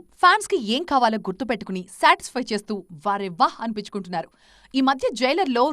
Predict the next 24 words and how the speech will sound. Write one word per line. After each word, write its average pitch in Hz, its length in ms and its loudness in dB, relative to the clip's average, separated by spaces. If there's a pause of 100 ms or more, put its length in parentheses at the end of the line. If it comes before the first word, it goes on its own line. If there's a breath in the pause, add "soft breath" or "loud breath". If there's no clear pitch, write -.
రజనీకాంత్ని 269 640 -4
చూసిన 254 280 -6
వారు 214 160 4 (400 soft breath)
"తలైవర్ 392 440 6
is 240 80 -4 (120)
back" 254 240 6
అన్నారు. 175 240 -6 (520 soft breath)
నెల్సన్తో 392 420 -2 (100)
మళ్లీ 285 280 -2
సినిమా 262 240 -2 (260)
ఎప్పుడెప్పుడా 302 460 0
అని 359 100 -2
ఎదురుచూస్తున్నారు. 254 580 -6 (280)
జైలర్ 427 380 -2
సక్సెస్ 311 300 -6 (140)
ఎంజాయ్ 247 340 0
చేస్తూ 277 240 -2 (280)
అందరి 415 340 -2
ప్రశంసలు 254 480 -4 (140)
అందుకుంటూనే 247 520 -4 (360 soft breath)
లాల్ 320 280 6
సలాంని 247 380 0
కంప్లీట్ 214 320 -4
చేశారు 196 300 -4